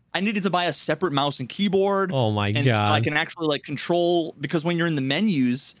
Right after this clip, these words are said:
Speaker 1: it, you don't see that in V R. You just see, like,
Speaker 2: Yep.
Speaker 1: the Steam V R, whatever. So I need to, like, take my thing off, look at my screen over in the corner. Yeah, I needed to change my whole setup.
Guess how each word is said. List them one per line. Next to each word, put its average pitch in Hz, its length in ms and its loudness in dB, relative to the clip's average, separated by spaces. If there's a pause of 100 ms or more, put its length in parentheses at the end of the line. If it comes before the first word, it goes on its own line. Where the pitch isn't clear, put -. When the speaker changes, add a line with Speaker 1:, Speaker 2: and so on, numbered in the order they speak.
(420)
Speaker 1:
it, 151 140 -4
you 165 80 2
don't 196 160 2
see 220 140 0
that 185 160 4
in 143 60 -2
V 147 200 2
R. 143 340 2
You 143 140 -6
just 113 140 2
see, 113 80 4
like, 110 100 4
Speaker 2:
Yep. 110 80 2
Speaker 1:
the - 60 -10
Steam 151 320 -4
V 143 120 0
R, 143 220 2
whatever. 131 300 2
So - 120 -2
I 131 60 0
need 160 120 0
to, 160 80 2
like, 123 280 0
take 180 240 -6
my 180 180 -4 (380)
thing 170 160 -4
off, 170 240 -4
look 175 160 -6
at 147 60 -8
my 156 100 -6
screen 175 580 -2
over 151 220 0
in 151 60 -2
the 139 80 0
corner. 156 340 0
Yeah, 104 200 0
I 101 80 2
needed 139 240 -2
to 110 100 -8
change 123 340 -2
my 104 100 -4
whole 101 140 -4
setup. 101 420 -2